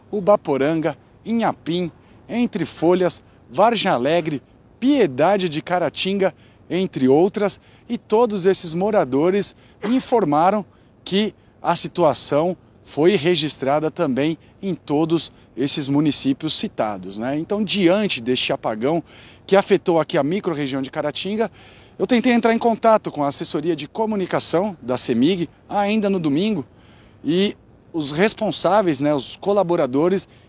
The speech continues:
iniciaram então um processo de averiguação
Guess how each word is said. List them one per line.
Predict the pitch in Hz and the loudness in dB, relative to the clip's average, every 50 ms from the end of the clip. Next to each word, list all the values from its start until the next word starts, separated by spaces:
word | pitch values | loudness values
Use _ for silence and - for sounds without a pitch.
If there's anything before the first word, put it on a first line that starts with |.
| - | -8
iniciaram | - 170 175 190 240 226 - - 196 180 175 185 185 175 | -6 -4 -2 0 0 0 0 2 2 2 4 2 2 2
então | 147 131 - 160 170 202 190 - - - - - - | 0 -2 -2 -2 -2 -2 -4 -8 -14 -20 -20 -12 -6
um | 180 233 247 | -4 -4 -4
processo | - 262 254 233 - - - 165 170 202 214 - - - - - - - - - | 0 2 2 2 2 0 2 2 4 4 4 2 -2 -8 -14 -20 -20 -20 -20 -12
de | - 123 156 190 196 185 - - _ _ - | -6 -2 0 0 0 -2 -4 -8 _ _ -2
averiguação | - 208 202 226 220 233 208 254 262 - - - 220 214 196 | 0 0 2 2 2 2 4 4 4 4 2 2 2 0 0